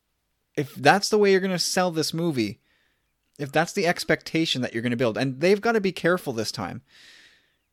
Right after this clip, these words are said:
because fans are in a really pissy mood. And you can always say, "Screw the fans, just do the movie." Um, y-, y-, if you're gonna s-,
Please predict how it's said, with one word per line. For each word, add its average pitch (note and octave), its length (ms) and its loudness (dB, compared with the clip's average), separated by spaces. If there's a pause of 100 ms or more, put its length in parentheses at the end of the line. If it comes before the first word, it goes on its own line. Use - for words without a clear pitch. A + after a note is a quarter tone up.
(140)
because C3+ 440 -2
fans G3+ 580 -2
are D#3+ 360 0 (600)
in D3+ 120 -6
a C3+ 100 -4 (160)
really G3+ 380 -2 (100)
pissy G3 360 -2
mood. C3+ 380 0 (1200)
And C#3 80 -2
you D#3 60 0
can F3 60 2
always E3+ 160 4
say, D#3 80 4
"Screw C#3+ 300 0
the A#2 60 0
fans, F#2+ 280 -6
just C3 200 -6
do D3 120 4
the A#2+ 80 0
movie." A2+ 320 -6 (1800)
Um, D3+ 340 -4 (760)
y-, C#3+ 160 -20
y-, G#2 220 -20
if - 240 -12
you're D#3+ 120 2
gonna G3 220 0 (160)
s-, - 280 -6